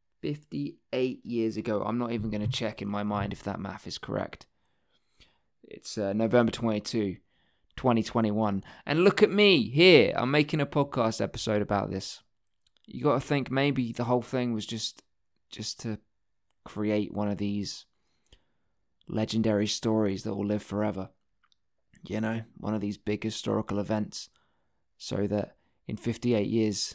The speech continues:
time, Brad Nichols will make a Brad Nichols e-, podcast episode about the assassination.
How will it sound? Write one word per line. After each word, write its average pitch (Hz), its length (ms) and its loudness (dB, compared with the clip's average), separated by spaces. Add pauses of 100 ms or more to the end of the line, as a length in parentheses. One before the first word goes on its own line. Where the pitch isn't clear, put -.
(140)
time, 107 420 -2 (1800)
Brad 107 260 -2
Nichols 104 340 -4
will 101 80 -4
make 104 240 -2
a 101 160 -2 (720)
Brad 101 220 -2
Nichols 98 260 -4
e-, 104 60 -2 (320)
podcast 104 540 -4
episode 101 500 -6 (1400)
about 98 460 -2 (1400)
the 107 100 -4
assassination. 98 800 -8